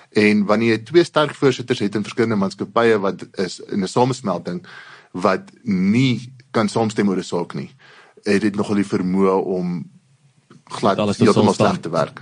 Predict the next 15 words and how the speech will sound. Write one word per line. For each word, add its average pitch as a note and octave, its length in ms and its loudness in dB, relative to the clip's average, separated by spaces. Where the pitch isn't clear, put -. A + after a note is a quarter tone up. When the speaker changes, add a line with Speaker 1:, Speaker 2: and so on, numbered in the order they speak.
Speaker 1:
Ja. D#2+ 180 -12
Speaker 2:
En, D#3+ 160 4
en D#3+ 160 4
ek D3 80 0
wil G#3 160 8
selfs G#3+ 320 0
daar, A#2+ 240 4
so B2 160 0
jy G#2 80 4
sien D3+ 160 -2
nou C3 80 4
twee C#3 240 4
voorsitters, B2 720 0
is A2+ 160 0
daar, B2 460 2